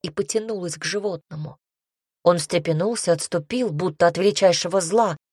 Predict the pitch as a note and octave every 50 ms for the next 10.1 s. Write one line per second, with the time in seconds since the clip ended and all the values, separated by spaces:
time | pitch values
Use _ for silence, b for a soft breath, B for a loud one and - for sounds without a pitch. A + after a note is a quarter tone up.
0 | _ _ _ _ _ _ - F3+ D3+ - G3+ G3+ B3 C4 - A#3 G#3+ - - A3+
1 | A3 A3 A3+ G3 F3 F3 B3 B3+ B3 A3 G3+ F#3+ F#3 F#3 - F3+ - - - F#3
2 | D#3+ F#3+ E3+ E3 F3+ F#3 G3 F#3+ F#3 F3+ F3 - - - - G3 F#3 D#3+ - _
3 | _ _ _ _ _ _ _ _ _ - - - - A3+ A3+ G#3 F#3 E3+ E3+ E3
4 | D3+ D3+ D3 E3 E3 E3 E3 E3 E3+ - _ _ _ _ _ _ - G#3+ G#3+ -
5 | - B3+ B3+ C4 C4+ C4 A3 - - - A#3+ G#3+ A#3+ A3+ F#3 D#3 - - F#3 F3
6 | F3+ F3 E3+ E3 D#3 - _ _ _ _ _ _ _ _ _ _ _ _ _ _
7 | _ - G#3 G#3+ A3+ A#3 A3+ - - - - - G#3+ A3+ A3+ A#3 A#3+ A#3 G#3+ G#3+
8 | G3+ F3 D#3 D3 - - _ _ _ _ _ _ _ - - D3+ D3+ F3 E3+ F3+
9 | F3 E3+ E3+ - - F#3+ F3 F3+ D#3+ D#3+ F#3 G#3 A#3+ B3 - - - - - E3
10 | D3+